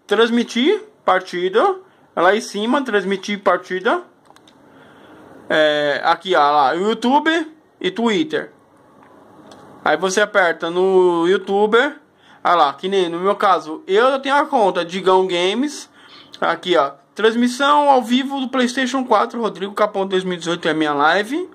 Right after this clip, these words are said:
é meu, minha conta. Aqui, ó, iniciar a transmissão. Aí você clica em iniciar a transmissão, ó lá. Iniciar a transmissão. Você clica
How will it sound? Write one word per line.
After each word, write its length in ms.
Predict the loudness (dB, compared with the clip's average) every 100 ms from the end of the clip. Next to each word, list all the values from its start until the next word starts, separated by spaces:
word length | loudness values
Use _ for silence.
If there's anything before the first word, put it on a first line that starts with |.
| -6
é 80 | -2
meu, 400 | 0 0 0 0
minha 160 | -2
conta. 500 | 0 -2 -2 -2 -4 -4 -14 -20 -20 -8
Aqui, 300 | -4 -2 -2
ó, 100 | -2
iniciar 460 | -2 -4 -4 -2 -2
a 40 |
transmissão. 680 | -4 -6 -6 -2 -2 -2 -6 _ _ _ -20 -20 -20 -20 -20 -20 -4
Aí 120 | -2
você 200 | 0 -4
clica 300 | -4 -2 0
em 40 |
iniciar 260 | -2 0 -2
a 40 |
transmissão, 640 | -2 -4 -4 -4 0 2 4
ó 80 | 4
lá. 260 | 2 0 -8 _ _ _ -8
Iniciar 540 | -4 -2 -2 0 0
a 40 | 0
transmissão. 640 | -2 -2 -2 0 0 0
Você 180 | -4 -8
clica 400 | -6 -6 -4